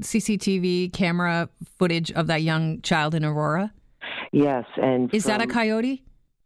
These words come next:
Speaker 2: Yes. Yes, that's
Speaker 1: And
Speaker 2: an eastern coyote.
Speaker 1: does
Speaker 2: Yeah.
Speaker 1: that shock you that, uh,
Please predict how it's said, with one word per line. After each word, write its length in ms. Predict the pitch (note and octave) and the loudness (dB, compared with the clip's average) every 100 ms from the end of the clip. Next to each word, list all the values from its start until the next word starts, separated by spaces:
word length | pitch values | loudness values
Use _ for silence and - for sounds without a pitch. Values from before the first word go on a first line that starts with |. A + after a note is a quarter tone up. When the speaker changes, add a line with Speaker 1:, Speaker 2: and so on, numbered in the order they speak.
| A#4+ A4 - | -20 -10 2
Speaker 2:
Yes. 240 | E3 - - - - _ _ _ _ _ | 2 2 -6 -18 -20 _ _ _ _ _
Yes, 180 | F#3+ A#2+ - | 0 2 0
that's 140 | B2+ | 0
Speaker 1:
And 140 | G#3+ A#2+ | 2 0
Speaker 2:
an 60 | |
eastern 320 | A#2+ - C3 B2 | -2 0 0 2
coyote. 460 | C3 A2+ E2+ F2+ | 2 2 0 0
Speaker 1:
does 240 | - A3+ A3+ | 0 0 0
Speaker 2:
Yeah. 80 | A#3+ | 0
Speaker 1:
that 200 | B3 - | 0 -2
shock 380 | - G3 G3+ | 0 0 0
you 460 | G#3+ F#3+ F3 F#3 - - - | 0 0 0 -2 -6 -6 -2
that, 280 | E3+ E3 - | 0 0 0
uh, 480 | - D#3 D#3+ D#3+ | -2 0 0 0